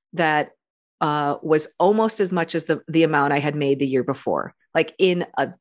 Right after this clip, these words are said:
ten-minute text message exchange, I made last year's income. And it's like, "Wait a sec, that's not what we're taught." You know, we're taught lack.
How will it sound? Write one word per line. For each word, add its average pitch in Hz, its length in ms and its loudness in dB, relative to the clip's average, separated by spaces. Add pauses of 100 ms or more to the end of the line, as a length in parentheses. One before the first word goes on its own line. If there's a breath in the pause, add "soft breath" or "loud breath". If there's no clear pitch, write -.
(220)
ten-minute 254 640 0
text 185 320 -4
message 139 360 -6
exchange, 98 580 -6 (500 soft breath)
I 165 100 2
made 165 400 2
last 147 380 0
year's 143 160 -6
income. 117 460 -10 (520 soft breath)
And - 120 0
it's - 180 0
like, 165 240 0 (800)
"Wait 135 240 -2
a 127 80 -4
sec, - 240 -10
that's 165 300 -2
not 156 180 -4
what 143 160 -10
we're 127 80 -10
taught." - 400 -8 (160)
You 156 100 -2
know, 139 240 -2
we're 147 200 2
taught 160 300 0
lack. 156 440 0